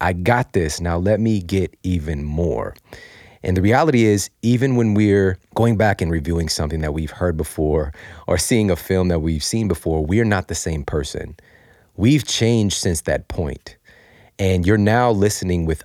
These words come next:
updated information, updated knowledge. You're listening with new ears in a way,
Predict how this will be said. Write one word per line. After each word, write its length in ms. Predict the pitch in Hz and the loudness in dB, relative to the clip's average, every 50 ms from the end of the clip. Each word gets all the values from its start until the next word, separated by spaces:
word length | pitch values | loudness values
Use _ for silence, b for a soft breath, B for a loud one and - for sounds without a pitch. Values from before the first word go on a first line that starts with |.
| _ - | _ -4
updated 600 | 107 104 - - - 95 90 82 82 78 69 - - | -4 -4 -2 -2 -2 0 0 0 0 -2 -4 -4 -6
information, 640 | 95 85 - - 78 80 82 82 78 - - 73 71 | -6 -6 -4 -4 -4 -2 -2 -2 -2 -4 -6 -6 -6
updated 460 | - 92 80 - 98 90 82 80 73 | -6 -6 -4 -2 -2 -2 -2 -2 -4
knowledge. 460 | 73 73 78 80 80 80 76 69 65 | -4 -2 -2 -2 0 0 -2 -2 0
You're 120 | 90 95 | 0 2
listening 380 | 98 127 139 - 147 135 117 104 | 2 2 2 2 0 0 2 2
with 200 | 95 92 - - | 2 0 0 -2
new 420 | 85 85 85 92 113 120 117 - - | -2 -2 0 2 2 2 0 -2 -2
ears 420 | 95 107 123 139 104 82 78 - 85 | 0 0 2 2 2 0 0 -2 -2
in 80 | 80 | -2
a 60 | 78 | -2
way, 300 | 76 76 71 69 67 76 | -2 -2 -2 -4 -4 -8